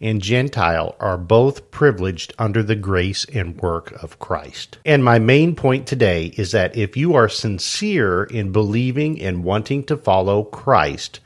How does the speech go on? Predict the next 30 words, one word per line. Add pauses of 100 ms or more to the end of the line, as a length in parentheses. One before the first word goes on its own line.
God
will
send
the
gospel
message (180)
to
you. (220)
Listen
as
I
start
reading
in
verse
one
of
chapter
eleven. (100)
Now
the
apostles
and
brothers
and
sisters
who
were
throughout
Judea